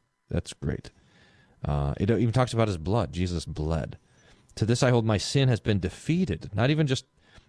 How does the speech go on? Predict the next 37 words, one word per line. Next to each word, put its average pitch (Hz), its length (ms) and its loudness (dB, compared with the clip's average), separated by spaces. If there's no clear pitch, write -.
now - 80 2
this 190 180 0
is 196 80 0
interesting. 139 420 4
We 107 60 2
normally 147 300 2
talk 101 140 0
about 85 160 0
the 87 60 -6
forgiveness 117 500 0
of 73 80 -8
sins, - 240 -6
but - 140 -4
this 127 140 0
is 123 120 -2
the 95 80 0
defeat 170 420 -2
of 156 100 0
sin. 76 420 -6
And 135 160 2
that's 185 220 -2
fine. 131 400 0
That's 95 180 -2
biblical - 380 -4
language 58 340 -4
too. - 260 -4
Jesus 123 380 2
is 127 120 -2
my 135 160 4
plea. 98 640 -2
He, 101 220 0
I 104 160 2
don't, 113 220 2
I 101 100 2
don't, 101 300 0
I'm 90 240 0
not 92 220 0